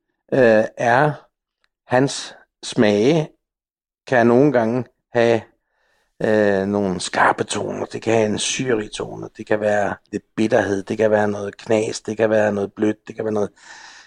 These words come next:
Så smagene om-, omkring, hvis du laver en menu, når Brian laver det, så kommer vi så bredt omkring. Så nogle gange er det måske mere rækkefølgen i menuen, jeg, jeg hører om.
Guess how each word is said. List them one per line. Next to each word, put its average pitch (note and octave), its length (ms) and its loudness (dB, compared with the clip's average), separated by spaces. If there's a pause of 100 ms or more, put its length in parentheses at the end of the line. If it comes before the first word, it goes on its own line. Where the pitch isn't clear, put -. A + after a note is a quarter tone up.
Så B2 120 2
smagene D3 1080 4
om-, C3 380 -4
omkring, C3 640 0 (120)
hvis B2 120 -8
du B2 120 0
laver A#2+ 300 6
en B2+ 140 6
menu, A#2 380 4 (120)
når G#2+ 120 -2
Brian A#2+ 340 2
laver G#2+ 280 0
det, G#2+ 120 -6 (400)
så - 420 4
kommer G3 280 4
vi C#3 220 -2
så D#3+ 200 -2 (120)
bredt - 340 -6
omkring. B2+ 560 -2 (480)
Så C3 120 0 (140)
nogle F3+ 280 6
gange D3+ 260 4
er C#3 40 2
det C#3 100 2
måske B2+ 320 2
mere D3 380 2 (260)
rækkefølgen A#2+ 920 2
i A#2+ 280 -4 (100)
menuen, A#2+ 540 0 (420)
jeg, A#2 320 0
jeg A2 160 4
hører A2 280 6
om. G#2+ 220 2